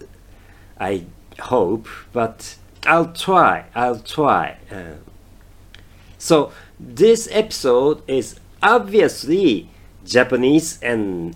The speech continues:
English episode, and I will make it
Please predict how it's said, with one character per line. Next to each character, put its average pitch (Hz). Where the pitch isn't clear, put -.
English 127
episode, 113
and 117
I 127
will 107
make 147
it 147